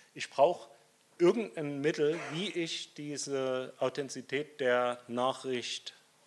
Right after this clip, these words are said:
überprüfen kann. Im Bereich von E-Mail beziehungsweise Chat läuft das wieder mit gnu P G und O T R und das Ganze läuft über eine Signatur der Nachricht. Ich weiß nicht, wer hier schon mal eine P G P, äh, signierte Nachricht gesehen hat. Da sieht man dann oben und unten von der Nachricht Beginn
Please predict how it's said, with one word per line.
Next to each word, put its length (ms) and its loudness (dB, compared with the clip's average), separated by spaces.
überprüfen 500 0
kann. 240 -2
Im 100 -6
Bereich 260 4
von 200 -4
E-Mail 300 4
beziehungsweise 640 -4
Chat 380 -2
läuft 260 -2
das 140 -4
wieder 180 2
mit 240 -4
gnu 100 -4
P 140 -4
G 240 0
und 220 -6
O 100 -2
T 160 -8
R 240 0
und 80 -10
das 140 -4
Ganze 240 2
läuft 340 -2
über 180 4
eine 160 4
Signatur 520 -2
der 120 0
Nachricht. 580 -8
Ich 120 -12
weiß 160 4
nicht, 100 -6
wer 100 0
hier 120 -4
schon 160 -10
mal 60 -8
eine 120 -8
P 160 -12
G 120 -8
P, 320 -6
äh, 180 4
signierte 460 -2
Nachricht 400 0
gesehen 320 -2
hat. 160 -6
Da 60 -6
sieht 220 -10
man 180 0
dann 280 2
oben 260 2
und 140 -2
unten 340 -6
von 200 0
der 120 2
Nachricht 400 0
Beginn 440 -4